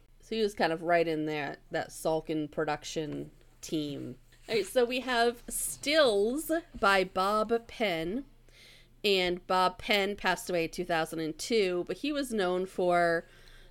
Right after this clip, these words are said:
Firestarter, Aliens, Superman, and he also worked on The Secret Garden, Diana,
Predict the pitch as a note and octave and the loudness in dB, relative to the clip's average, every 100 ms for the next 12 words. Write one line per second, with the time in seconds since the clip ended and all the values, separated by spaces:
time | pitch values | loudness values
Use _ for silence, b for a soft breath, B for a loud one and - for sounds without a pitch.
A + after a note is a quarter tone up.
0 | - - B3 B3+ B3+ - A#3 A3 A3 G#3+ | -6 2 4 6 4 0 0 2 2 0
1 | G#3 - F#3+ F#3+ F#3+ F#3+ F#3 F3+ - - | -2 2 2 4 2 0 0 -2 -6 -4
2 | F#3+ F#3 F3 E3+ E3+ E3+ E3 F3+ F#3+ - | -4 -2 -2 0 0 0 -2 -4 -8 -14
3 | - F3+ E3+ F3+ F#3 - F#3 G3+ A3+ G#3+ | -4 -2 -2 -2 -2 0 2 2 2 0
4 | F#3+ F3 F3 - - F3+ E3+ E3 E3 E3 | 2 0 0 -4 -6 -4 0 0 -2 -4
5 | B B B B F#3+ F#3 F#3+ F#3 - - | B B B B -6 -2 -2 -2 -4 2
6 | F3 G#3 A#3 A#3 A#3+ - - G3 F3 F3+ | 4 6 4 0 -2 -8 -4 2 2 2
7 | F3 F#3 G3 A#3 | 2 0 -2 -4